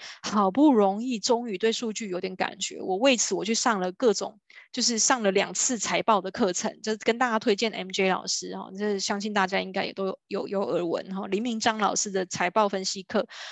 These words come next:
呃，不是只有要投资股票才需要去上他的课，不是，就是你如果运营公司或者是你个人工作室，都很需-，都很适合去上这样子的财报课程。那老师他这个课程也不是只在讲财报，他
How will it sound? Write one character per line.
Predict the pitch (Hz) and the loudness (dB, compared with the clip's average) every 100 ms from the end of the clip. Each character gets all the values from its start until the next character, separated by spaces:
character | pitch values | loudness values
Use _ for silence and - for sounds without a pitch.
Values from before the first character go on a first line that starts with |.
| - - - | -16 -14 -4
呃， | 196 185 190 | 0 2 2
不 | 214 | 2
是 | 269 403 | 4 4
只 | 208 | 4
有 | 226 196 | 2 4
要 | 214 226 | 4 4
投 | 208 208 | 2 -4
资 | 180 202 | -4 -6
股 | 180 | -4
票 | 175 220 | 0 0
才 | 202 185 | 2 -2
需 | - 190 | 0 0
要 | |
去 | 196 | 0
上 | 196 185 | 0 -2
他 | 196 | -6
的 | 80 | -8
课， | - 185 | -4 -2
不 | 185 | 0
是， | 185 214 180 | 0 2 0
就 | 208 | -2
是 | 269 | -4
你 | 220 | -4
如 | 180 214 | -4 0
果 | 208 | 0
运 | 233 | -2
营 | 208 180 | -8 -8
公 | 190 190 | -10 -6
司 | 202 | -4
或 | 214 190 | 0 -2
者 | |
是 | 196 | -2
你 | |
个 | 190 233 | 2 2
人 | 175 180 | 2 -2
工 | 190 | -6
作 | 190 196 | -4 -2
室， | - - 175 | 0 0 0
都 | 214 208 | 0 0
很 | 208 175 | -2 -2
需-， | - - - - | -2 -2 -6 -4
都 | 214 | -2
很 | 226 180 | 0 0
适 | - 240 | 0 2
合 | 208 | -2
去 | 185 | -2
上 | 202 214 180 | 0 0 -2
这 | 185 | -6
样 | 185 185 | -8 -8
子 | |
的 | 196 | -10
财 | - - | -6 0
报 | 180 | 0
课 | - 196 | 0 -2
程。 | - - - - - - - - | 0 -4 -6 -14 -12 -12 -14 -4
那 | 277 | 0
老 | 254 196 | 4 4
师 | - 254 | 4 2
他 | 269 247 | 4 4
这 | 240 | 4
个 | 233 | 4
课 | 226 220 | 4 2
程 | 202 | 0
也 | 190 | -10
不 | 190 | -10
是 | 202 | -6
只 | 190 | 0
在 | 190 | 2
讲 | 190 185 | 2 -2
财 | - - - | -6 -8 0
报， | 185 196 | 0 0
他 | 220 | -2